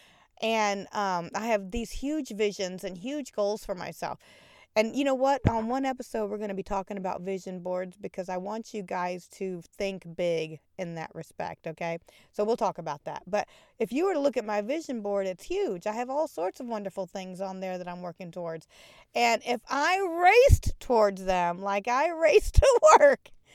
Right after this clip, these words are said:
when I'm running late, and I'm gonna put this on, I'm gonna put my little saying on my, uh, Instagram. So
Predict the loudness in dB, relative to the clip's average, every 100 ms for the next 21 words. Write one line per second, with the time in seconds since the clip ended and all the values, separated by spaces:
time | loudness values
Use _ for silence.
0 | -20 _ -4 0 0 0 0 -2 -2 -2
1 | -4 2 2 2 -2 -14 _ _ _ _
2 | _ _ -2 0 0 -2 -4 0 0 0
3 | -4 -6 -6 -6 -6 -8 -8 -6 -4 -4
4 | -6 -10 -10 -8 -8 -12 -12 -10 -10 -10
5 | -10 -12 -14 -10 -8 -8 -8 -8 -8 -10
6 | -10 -8 -8